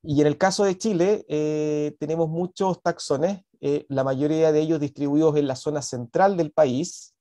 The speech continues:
que es acá, donde está Santiago, la capital, eh, más o menos en la latitud treinta y tres, tenemos catorce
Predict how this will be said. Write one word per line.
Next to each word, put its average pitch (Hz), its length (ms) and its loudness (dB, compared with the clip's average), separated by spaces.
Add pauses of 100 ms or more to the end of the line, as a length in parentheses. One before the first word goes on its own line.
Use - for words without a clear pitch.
que 131 140 -8
es 127 140 -8
acá, 135 360 0
donde 120 160 -6
está 131 140 -4
Santiago, 151 480 4
la 139 120 0
capital, 151 500 4 (460)
eh, 120 520 -4
más 120 120 0
o 123 80 4
menos 135 160 -2
en 127 80 -4
la 127 60 -2
latitud 127 580 -4
treinta 123 360 -6
y 120 80 -4
tres, 170 240 0
tenemos 143 320 -2
catorce 175 640 0